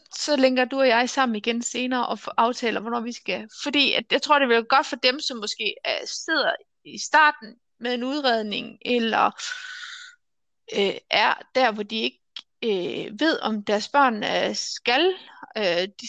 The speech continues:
sidder måske i dialog med skolen, eller med P P R, eller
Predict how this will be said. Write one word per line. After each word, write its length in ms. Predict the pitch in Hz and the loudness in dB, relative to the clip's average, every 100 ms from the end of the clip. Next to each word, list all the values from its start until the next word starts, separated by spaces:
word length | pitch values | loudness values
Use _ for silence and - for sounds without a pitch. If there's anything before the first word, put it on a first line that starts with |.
| - | -6
sidder 240 | 214 202 | -4 -4
måske 300 | 214 214 - | -4 -6 -6
i 60 | 208 | -6
dialog 240 | 196 208 - | -6 -8 -8
med 80 | 208 | -10
skolen, 540 | - 254 294 359 311 | -6 -4 -2 -2 -6
eller 180 | 214 214 | -10 -12
med 140 | 202 | -14
P 120 | - | -10
P 160 | 202 202 - | -12 -10 -4
R, 340 | - 123 302 320 - _ | 0 2 0 -2 -10 _
eller 440 | 220 208 226 226 | -8 -2 0 0